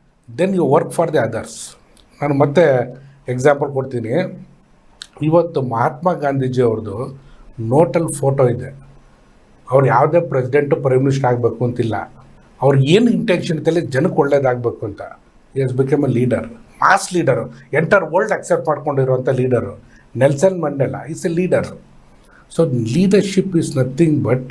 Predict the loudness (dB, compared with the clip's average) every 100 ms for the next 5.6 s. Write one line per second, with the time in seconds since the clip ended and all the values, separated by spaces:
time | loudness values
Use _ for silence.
0 | -10 0 0 2 2 4 2 2 4 4
1 | 2 -4 -6 -2 2 2 2 0 2 2
2 | 2 -2 -4 -2 -4 -6 -20 -20 -4 2
3 | 4 2 -2 4 6 6 0 0 0 0
4 | -2 -6 -8 -4 -2 2 2 2 -2 -10
5 | -6 -6 -4 0 0 -2